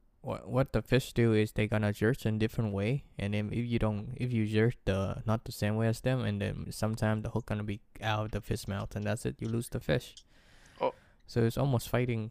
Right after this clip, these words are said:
Speaker 1: with the fish, almost. It's kinda fun.
Speaker 2: Okay.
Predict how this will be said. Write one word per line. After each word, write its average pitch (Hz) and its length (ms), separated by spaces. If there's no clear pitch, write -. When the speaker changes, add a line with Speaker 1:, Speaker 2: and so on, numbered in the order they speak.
Speaker 1:
with 107 140
the - 80
fish, - 280
almost. 107 460
It's - 120
kinda - 160
fun. 98 240
Speaker 2:
Okay. - 220